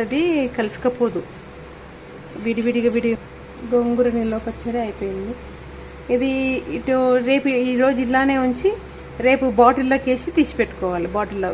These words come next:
ఒక బాటిల్ కానీ, ప్లాస్టిక్ బాటిల్, డబ్బా కానీ, ప్లాస్టిక్ డబ్బాల కన్నా ఎక్కువ బాటిల్లో వేస్తే మంచిగా ఉంటుంది. గాజు, గాజు సీసాల్లో, అంటే గాజు బాటిల్స్ ఉంటాయి కదా, ఆ దాంట్లో వేసి పెడితే చాలా మంచిగా ఉంటుంది.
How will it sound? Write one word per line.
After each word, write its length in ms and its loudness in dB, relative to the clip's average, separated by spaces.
ఒక 120 -12
బాటిల్ 300 0
కానీ, 200 -2
ప్లాస్టిక్ 400 -4
బాటిల్, 280 -4
డబ్బా 280 -4
కానీ, 160 -6
ప్లాస్టిక్ 380 2
డబ్బాల 300 4
కన్నా 200 0
ఎక్కువ 200 -2
బాటిల్లో 460 4
వేస్తే 260 0
మంచిగా 340 0
ఉంటుంది. 260 -8
గాజు, 280 6
గాజు 280 0
సీసాల్లో, 480 -2
అంటే 160 0
గాజు 280 -2
బాటిల్స్ 400 -4
ఉంటాయి 260 -4
కదా, 160 -2
ఆ 40 -4
దాంట్లో 340 0
వేసి 240 -2
పెడితే 240 -2
చాలా 300 2
మంచిగా 320 -4
ఉంటుంది. 360 -6